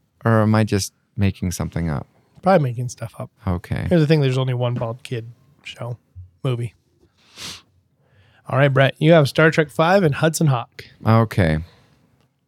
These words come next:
Speaker 1: So I am gonna go with, and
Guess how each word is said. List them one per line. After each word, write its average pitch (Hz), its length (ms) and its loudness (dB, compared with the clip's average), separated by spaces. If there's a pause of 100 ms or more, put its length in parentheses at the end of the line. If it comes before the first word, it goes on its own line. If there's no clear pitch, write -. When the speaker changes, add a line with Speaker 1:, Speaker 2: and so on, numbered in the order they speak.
(440)
Speaker 1:
So 90 580 2 (880)
I 123 140 4
am 151 160 2
gonna 123 220 2
go 90 580 2 (200)
with, 98 680 0 (1400)
and 113 320 4